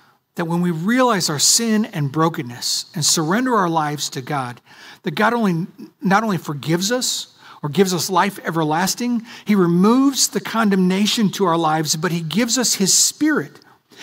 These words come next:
And his Spirit now abide-, abides in us to empower us to live a different life. There are two things that happen because of result of salvation, meaning the, the work of Jesus Christ on the cross. The first one is this.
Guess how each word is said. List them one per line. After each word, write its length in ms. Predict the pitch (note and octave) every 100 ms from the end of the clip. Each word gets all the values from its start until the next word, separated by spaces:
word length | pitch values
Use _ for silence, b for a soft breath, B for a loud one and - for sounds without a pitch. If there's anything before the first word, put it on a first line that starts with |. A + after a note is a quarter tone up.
| B
And 100 | F#3+
his 160 | G3 C4
Spirit 500 | - - D4 D4 B3
now 220 | G3+ F#3
abide-, 720 | F3+ D#3+ D3 F#3+ A3+ B3+ B3 -
abides 600 | F#3 D#3 G#3+ A#3+ A#3 A3+
in 200 | D4 G3+
us 200 | F3+ -
to 180 | - G3
empower 600 | F3+ - G#3+ B3 C4+ G3+
us 280 | D#3 D#3+ - B B B
to 120 | G3+
live 480 | F#3 G#3+ B3 A#3+ A#3+
a 120 | -
different 400 | D#3 G3+ F#3+ A3+
life. 460 | G3+ C#3+ C#3+ - - _ _ _ _ -
There 120 | A#3
are 60 | F#3+
two 240 | - D4
things 360 | - C4+ A#3 G#3
that 100 | F3+
happen 400 | F#3 A3 G#3 F3
because 320 | E3+ G#3 F3+
of 100 | D#3+
result 540 | E3+ C#3 F#3+ G3 G3
of 120 | D#3
salvation, 680 | C3+ F#3 E3 D#3+ E3 - C#3 B B B
meaning 340 | G3 G3 F3+
the, 220 | E3 D#3+ - B
the 180 | F3+ F3
work 320 | E3+ G3+ G3
of 160 | G3 D3
Jesus 360 | F3 F3+ D#3+
Christ 420 | - - F3 - -
on 100 | D#3
the 80 | D3
cross. 540 | - D#3 C3+ - - - _ -
The 100 | F3
first 280 | C4+ A3+
one 120 | G#3 F3+
is 140 | D3+
this. 580 | G3 D#3 - - -